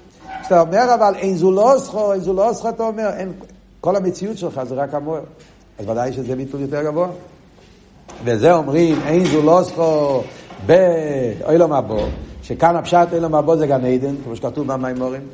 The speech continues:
בגן עדן, שמה כבר נרגש הביטול יותר נעלה. ושם איז בגן עדן, מכיוון שגן עדן שמה מאיר מהות הליכוז, מוסבר במימורים,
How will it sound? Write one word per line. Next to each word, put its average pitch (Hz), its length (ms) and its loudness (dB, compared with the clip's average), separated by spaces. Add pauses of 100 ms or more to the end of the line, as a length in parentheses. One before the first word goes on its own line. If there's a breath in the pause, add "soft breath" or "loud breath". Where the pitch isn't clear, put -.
(420 loud breath)
בגן 135 380 4
עדן, 170 840 2
שמה 175 320 0
כבר 160 160 -4
נרגש 143 480 0
הביטול 139 320 -4
יותר 123 280 -4
נעלה. 101 220 -8 (760 soft breath)
ושם 175 300 2
איז 127 100 -4
בגן 135 300 0
עדן, 165 540 0
מכיוון 123 440 0
שגן 117 360 -4
עדן 147 240 0
שמה 139 280 -4
מאיר 131 220 0
מהות 127 340 0
הליכוז, 120 500 0
מוסבר 147 280 2
במימורים, 139 560 -2